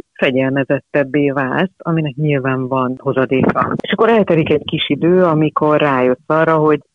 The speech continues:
hogy azért ennek igenis van jó oldala, vagy van pozitív oldala, azon túl, hogy persze lemondásokkal is ilyen.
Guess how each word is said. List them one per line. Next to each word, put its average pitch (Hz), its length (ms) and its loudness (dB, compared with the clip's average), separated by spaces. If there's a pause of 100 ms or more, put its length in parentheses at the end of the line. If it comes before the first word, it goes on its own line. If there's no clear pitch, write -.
(100)
hogy 202 280 0
azért 226 360 2
ennek 190 240 2
igenis 156 400 0
van 131 480 0
jó 143 300 4
oldala, 131 400 2
vagy 135 180 -2
van 135 260 -2
pozitív 135 520 -4
oldala, 135 460 2
azon 139 260 -2
túl, 143 220 0
hogy 127 180 -8
persze - 280 -4
lemondásokkal 135 840 -4
is - 260 -4
ilyen. 127 160 -10